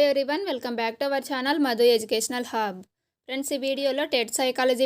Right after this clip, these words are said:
బిట్స్ అయితే డిస్కస్ చేద్దాం. సైకాలజీకి సంబంధించి సిద్ధాంతాలు అనేవి చాలా ఇంపార్టెంట్. So, అటువంటి ఇంపార్టెంట్ అయినటువంటి సిద్ధాంతాలలో మనం ఇప్పుడు పియాజే సంజ్ఞానాత్మక సిద్ధాంతంలోని టాప్ ఫిఫ్టీ బిట్స్ అయితే డిస్కస్ చేద్దాం.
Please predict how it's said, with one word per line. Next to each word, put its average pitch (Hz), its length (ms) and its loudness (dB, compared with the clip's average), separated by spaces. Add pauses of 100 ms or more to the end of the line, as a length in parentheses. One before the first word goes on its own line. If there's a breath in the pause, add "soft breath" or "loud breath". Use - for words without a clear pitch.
బిట్స్ 247 240 2
అయితే 240 200 0
డిస్కస్ 233 360 -2
చేద్దాం. 214 380 -2 (500)
సైకాలజీకి 285 720 0
సంబంధించి 240 720 -2 (400)
సిద్ధాంతాలు 277 720 -2
అనేవి 247 260 -4 (120)
చాలా 233 340 0 (140)
ఇంపార్టెంట్. 226 600 -4 (640 soft breath)
So, 294 80 0 (200)
అటువంటి 269 500 -2
ఇంపార్టెంట్ 262 680 -2 (160)
అయినటువంటి 247 600 -4
సిద్ధాంతాలలో 240 760 -2 (100)
మనం 220 280 -6
ఇప్పుడు 226 260 -4 (600 soft breath)
పియాజే 277 440 0 (100)
సంజ్ఞానాత్మక 254 800 -4
సిద్ధాంతంలోని 233 800 -2 (120)
టాప్ 226 260 -2
ఫిఫ్టీ 262 340 0
బిట్స్ 247 240 -2
అయితే 240 240 -2
డిస్కస్ 226 380 -6
చేద్దాం. 208 340 -2